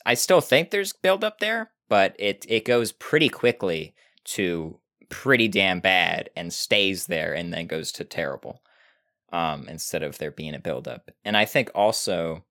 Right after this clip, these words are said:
uh, perhaps what made the horror less than perfect uh,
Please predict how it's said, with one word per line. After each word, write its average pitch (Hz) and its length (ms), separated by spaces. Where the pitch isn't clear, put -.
uh, 98 140
perhaps - 480
what 90 240
made 90 400
the 80 100
horror 87 600
less 107 200
than 95 120
perfect 80 480
uh, 80 400